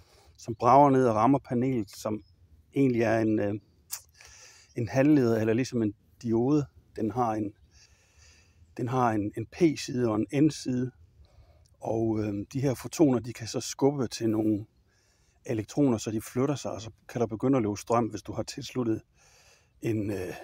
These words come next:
ja, en powerbank eller en eller anden belastning. En pære i princippet kunne det også være. Så, øh,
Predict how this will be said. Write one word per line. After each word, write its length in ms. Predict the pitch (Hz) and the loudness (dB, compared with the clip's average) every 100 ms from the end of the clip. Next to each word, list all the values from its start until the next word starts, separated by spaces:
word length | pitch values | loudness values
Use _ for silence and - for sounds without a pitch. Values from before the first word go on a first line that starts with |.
| - _ _ _ _ - - - - | -20 _ _ _ _ -20 -20 -20 -10
ja, 120 | - - - - _ _ _ - | -8 -8 -10 -20 _ _ _ -12
en 80 | 113 | -8
powerbank 540 | - 117 110 104 107 | 0 2 2 -2 -4
eller 160 | 104 101 | -4 -2
en 120 | 110 | 0
eller 140 | 107 | 2
anden 140 | 107 110 | 0 -2
belastning. 480 | 113 113 - 117 113 | -2 -2 -4 -8 -6
En 100 | - | -4
pære 320 | - 127 127 | 0 2 2
i 40 | |
princippet 440 | 117 104 113 120 117 | 0 -4 -6 -8 -6
kunne 120 | 117 | -4
det 60 | |
også 160 | - - | -6 -6
være. 180 | 127 - _ _ - _ _ _ _ _ _ _ _ | -8 -8 _ _ -20 _ _ _ _ _ _ _ _
Så, 420 | - - 123 117 | -12 0 4 4
øh, 260 | 113 110 98 | 4 0 -6